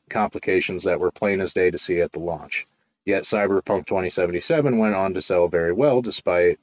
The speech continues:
its, uh, number of issues. He said that, "We believe that in the long run, Cyberpunk twenty seventy-seven will be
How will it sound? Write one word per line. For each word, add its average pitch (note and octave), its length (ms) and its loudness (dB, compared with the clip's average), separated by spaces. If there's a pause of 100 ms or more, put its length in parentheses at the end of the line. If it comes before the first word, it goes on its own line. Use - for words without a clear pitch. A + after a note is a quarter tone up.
its, F2+ 380 0
uh, E2+ 380 2 (320)
number F#2+ 280 0
of F2 140 0
issues. - 500 -4 (420)
He G#2 180 -2
said G2 260 0
that, F#2 240 0
"We G#2 140 0
believe G#2+ 380 2
that G2+ 220 0
in G2+ 120 -2
the G2 60 0
long C3+ 300 2
run, A2 220 2
Cyberpunk G2+ 600 -2
twenty G2 260 -4
seventy-seven A#2+ 760 0
will G2+ 140 2
be G2 240 -2